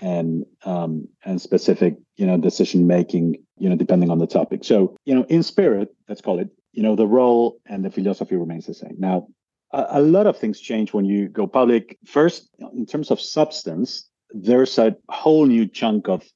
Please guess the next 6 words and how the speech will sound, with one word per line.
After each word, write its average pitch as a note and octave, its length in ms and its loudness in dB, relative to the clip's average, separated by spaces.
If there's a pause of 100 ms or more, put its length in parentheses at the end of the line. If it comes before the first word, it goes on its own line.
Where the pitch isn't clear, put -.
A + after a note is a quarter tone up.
of F#2+ 200 -10 (100)
topics - 500 -2
that, F2 280 -2 (220)
that F2 180 -6
become, F2 600 -2 (460)
um, F2 600 -4